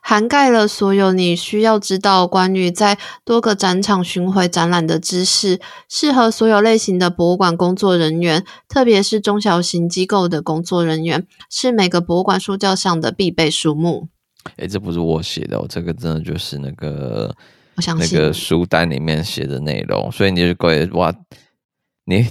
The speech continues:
Speaker 2: 你会觉得这个，这个，这个，这个写的真的太过行销感。对，没错，这个是在卖书的，这是书商在卖书的那个副标，就在写说，哦，是每个博物馆书架上的必备书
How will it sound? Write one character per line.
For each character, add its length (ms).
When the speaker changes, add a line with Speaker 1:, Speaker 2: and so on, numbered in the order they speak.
Speaker 2:
你 120
会 80
觉 120
得 80
这 140
个， 340
这 160
个， 220
这 120
个， 120
这 140
个 80
写 340
的 140
真 80
的 280
太 280
过 340
行 320
销 320
感。 300
对， 180
没 180
错， 240
这 120
个 60
是 60
在 120
卖 260
书 300
的， 260
这 180
是 120
书 240
商 180
在 100
卖 220
书 240
的 180
那 100
个 180
副 320
标， 180
就 140
在 180
写 160
说， 120
哦， 180
是 160
每 200
个 160
博 200
物 60
馆 220
书 200
架 200
上 160
的 120
必 200
备 240
书 200